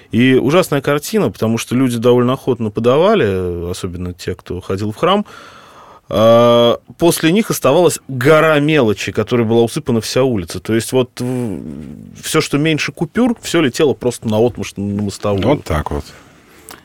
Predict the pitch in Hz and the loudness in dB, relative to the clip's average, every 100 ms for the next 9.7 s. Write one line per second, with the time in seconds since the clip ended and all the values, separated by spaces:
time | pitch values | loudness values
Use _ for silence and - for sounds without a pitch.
0 | _ - 120 127 107 147 139 127 90 139 | _ 2 4 4 2 2 4 2 0 0
1 | 147 127 110 - 160 151 127 127 120 117 | 2 2 2 2 4 4 6 4 4 4
2 | 147 - 147 117 104 104 156 131 165 131 | 2 2 2 2 2 4 4 6 4 4
3 | 151 117 143 139 135 139 139 135 135 127 | 4 4 4 4 6 6 6 6 6 4
4 | 123 131 123 120 123 120 120 107 117 120 | 4 4 4 2 0 0 0 -4 -2 -2
5 | - 120 127 123 135 - 123 120 113 110 | 0 -2 -2 0 0 2 2 4 4 2
6 | 113 120 - 120 117 117 127 170 175 104 | 2 2 0 0 2 4 2 0 0 0
7 | 92 - - 131 101 95 87 87 87 90 | 0 -2 -2 0 2 0 -2 -2 -2 0
8 | 98 101 101 - 85 87 87 - 85 82 | 2 4 2 0 -4 -2 -2 -2 -2 -4
9 | 80 82 90 98 76 67 64 | -4 -4 -2 -2 -2 -4 -10